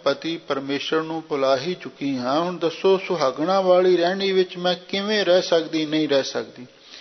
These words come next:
ਜਾਂ ਕੁਛ ਵਿਦਵਾਨਾਂ ਨੇ ਇਹਦਾ ਅਰਥ ਇਉਂ ਵੀ ਕੀਤਾ ਹੈ, "ਕਿਨ ਬਿਧ ਰਹਿਣ ਰਹੂੰ ਰੇ," ਮੈਂ ਕਿਸ ਤਰ੍ਹਾਂ ਆਪਣੀ ਜ਼ਿੰਦਗੀ ਨੂੰ ਬਤੀਤ ਕਰਾਂ?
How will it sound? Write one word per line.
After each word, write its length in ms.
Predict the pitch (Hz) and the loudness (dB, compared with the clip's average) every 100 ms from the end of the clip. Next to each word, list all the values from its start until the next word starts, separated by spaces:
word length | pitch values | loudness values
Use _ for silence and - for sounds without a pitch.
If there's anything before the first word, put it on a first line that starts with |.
| - - - - | -20 -20 -20 -4
ਜਾਂ 140 | 151 151 | -4 -2
ਕੁਛ 300 | 180 175 156 | -2 -4 -4
ਵਿਦਵਾਨਾਂ 640 | 156 143 139 143 156 160 | -6 -2 0 0 0 -2
ਨੇ 160 | 165 156 | -2 -4
ਇਹਦਾ 320 | 160 156 147 | 0 2 2
ਅਰਥ 200 | 147 143 | -2 -4
ਇਉਂ 220 | 139 139 | -2 -2
ਵੀ 140 | 160 | -4
ਕੀਤਾ 360 | 151 147 139 170 | -8 -10 -2 2
ਹੈ, 100 | 170 | 2
"ਕਿਨ 340 | 165 185 196 | 0 -8 -8
ਬਿਧ 260 | 190 190 190 | -2 -2 0
ਰਹਿਣ 340 | 147 151 185 | 0 0 0
ਰਹੂੰ 380 | 175 156 151 143 | 2 2 0 -4
ਰੇ," 140 | 127 131 - - - - - | -4 -8 -14 -20 -20 -20 -6
ਮੈਂ 180 | 175 196 | 0 0
ਕਿਸ 340 | 190 190 185 | 0 -2 -2
ਤਰ੍ਹਾਂ 320 | - 208 214 - | 0 2 2 2
ਆਪਣੀ 440 | 180 - 190 196 | 0 0 -6 -4
ਜ਼ਿੰਦਗੀ 540 | 156 160 156 160 175 | 0 0 0 -4 -4
ਨੂੰ 220 | 185 202 180 | -2 -2 0
ਬਤੀਤ 460 | 170 175 185 185 | 0 0 -2 -2
ਕਰਾਂ? 320 | - 127 113 | 0 0 -2